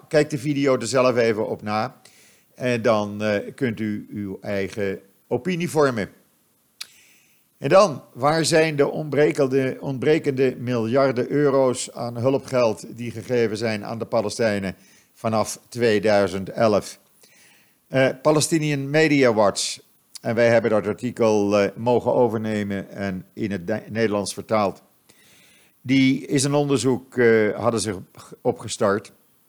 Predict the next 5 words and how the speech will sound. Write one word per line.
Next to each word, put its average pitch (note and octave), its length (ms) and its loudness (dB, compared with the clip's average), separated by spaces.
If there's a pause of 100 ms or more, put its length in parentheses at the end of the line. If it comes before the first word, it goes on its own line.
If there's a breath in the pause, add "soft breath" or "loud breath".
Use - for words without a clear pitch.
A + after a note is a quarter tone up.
(920 soft breath)
En B2+ 100 -8
daar C#3+ 80 4
kwam D#3 180 4
uit D3 480 2
dat C3 480 4